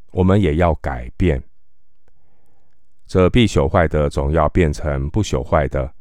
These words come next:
这必死的总要变成不死的。这必朽坏的既变成不朽坏的，这必死的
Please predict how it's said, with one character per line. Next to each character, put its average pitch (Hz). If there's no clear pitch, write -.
这 78
必 110
死 71
的 71
总 73
要 73
变 90
成 69
不 85
死 -
的。 67
这 92
必 139
朽 71
坏 82
的 73
既 85
变 90
成 76
不 101
朽 65
坏 78
的， 67
这 85
必 123
死 73
的 71